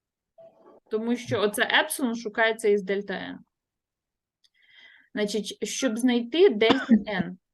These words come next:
що ми робимо? Нам треба, знову ж таки, його, воно в нас одне пишеться, значить, воно нам надо середнє. Е, в нас формула буде слідуюча. Значить, дельта n дорівнює.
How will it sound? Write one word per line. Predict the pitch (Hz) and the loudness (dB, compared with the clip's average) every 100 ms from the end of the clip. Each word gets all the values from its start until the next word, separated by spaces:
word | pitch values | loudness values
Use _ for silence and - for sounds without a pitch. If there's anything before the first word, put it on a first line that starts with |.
| - | -18
що | - - 277 311 | -12 -2 0 0
ми | 285 | 0
робимо? | 254 190 185 175 170 185 - - - - | 2 2 0 -4 -8 -12 -18 -20 -18 -6
Нам | 214 226 294 339 | -2 2 2 0
треба, | 262 254 247 254 226 | 0 0 0 0 -2
знову | 202 247 240 | -2 0 0
ж | 214 | -2
таки, | 208 | -4
його, | 190 208 220 214 | 0 2 2 -2
воно | - 214 220 226 | -4 -4 -2 -2
в | |
нас | 220 226 | -2 -2
одне | 208 202 247 359 | -2 -2 -2 -2
пишеться, | 330 277 208 202 | -4 -4 -6 -6
значить, | 185 196 - | -8 -8 -6
воно | 226 240 | -4 -4
нам | 226 | -2
надо | 196 208 208 | -2 -4 -4
середнє. | 202 185 185 - 202 - _ _ _ _ _ _ _ _ - - - - _ - | -4 -4 -6 -8 -16 -18 _ _ _ _ _ _ _ _ -10 -10 -10 -16 _ -2
Е, | 208 196 | 0 2
в | 190 208 | 0 0
нас | 233 339 - - - 226 | 0 0 -2 -8 -10 -2
формула | 233 254 247 220 | 0 2 0 0
буде | 208 220 | -4 -8
слідуюча. | - 208 185 - - - - 220 233 | -6 -4 -4 -6 -10 -12 -14 -14 -12
Значить, | 202 190 - - - - 202 | -10 -10 -14 -20 -20 -16 -10
дельта | 185 190 202 233 233 302 320 _ _ _ _ _ _ - | -4 -2 -2 -4 -8 -10 -10 _ _ _ _ _ _ -8
n | 190 190 214 240 - _ _ _ - | -6 -4 -4 -8 -12 _ _ _ -10
дорівнює. | 190 214 208 190 180 - - | 0 2 2 2 0 -2 -12